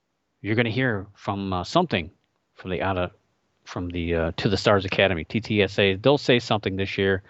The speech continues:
Uh, they'll have some video or some purported evidence or something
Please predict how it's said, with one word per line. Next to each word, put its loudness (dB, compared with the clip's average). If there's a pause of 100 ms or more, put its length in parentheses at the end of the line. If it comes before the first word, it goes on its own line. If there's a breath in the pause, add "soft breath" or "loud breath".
(480 loud breath)
Uh, 4
they'll 6
have 2
some 0
video 2
or -4
some -6
purported 2
evidence -2
or -14
something -6